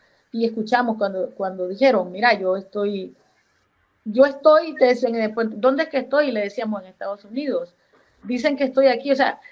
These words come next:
fue bien fuerte. El proceso de adaptación es difícil, eh, y por eso estamos alrededor teniendo esta, estas, eh, trabajadoras sociales que los están apoyando. Eh,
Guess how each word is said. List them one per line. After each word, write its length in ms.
fue 160
bien 180
fuerte. 320
El 60
proceso 340
de 60
adaptación 440
es 120
difícil, 640
eh, 400
y 100
por 200
eso 160
estamos 420
alrededor 560
teniendo 540
esta, 320
estas, 580
eh, 200
trabajadoras 640
sociales 440
que 80
los 140
están 260
apoyando. 720
Eh, 720